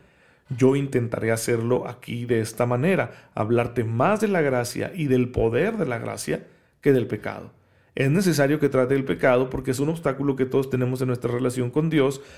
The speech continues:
es un obstáculo para nuestra felicidad y para nuestra salvación eterna,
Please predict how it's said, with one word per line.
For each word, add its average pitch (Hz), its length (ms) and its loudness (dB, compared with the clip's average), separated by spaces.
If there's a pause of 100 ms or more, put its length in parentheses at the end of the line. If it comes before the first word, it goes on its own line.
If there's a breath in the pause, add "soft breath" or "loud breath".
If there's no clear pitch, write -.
(120 loud breath)
es 113 120 -4
un 123 100 0
obstáculo 131 460 0
para 127 160 2
nuestra 127 260 0
felicidad 123 520 0
y 123 80 0
para 120 200 -2
nuestra 113 240 -4
salvación 110 400 -4
eterna, 156 460 0